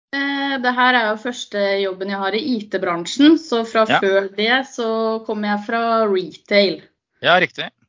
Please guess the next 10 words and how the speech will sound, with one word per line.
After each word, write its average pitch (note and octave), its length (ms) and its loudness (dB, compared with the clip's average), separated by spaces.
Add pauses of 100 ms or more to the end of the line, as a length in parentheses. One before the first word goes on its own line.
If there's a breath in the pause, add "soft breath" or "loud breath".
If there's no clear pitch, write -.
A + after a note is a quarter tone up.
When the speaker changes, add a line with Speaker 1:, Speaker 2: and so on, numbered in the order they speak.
(160)
Speaker 1:
Ja. G#3+ 220 0 (480)
Eh, A#3 360 -4
og A#3 80 -2
så G#3+ 120 -6
har A3+ 80 2
jeg A3+ 100 -10
studert G#3+ 480 0
innovasjon A3+ 640 -2
og F#3+ 100 -8
prosjektledelse. F#3+ 920 -2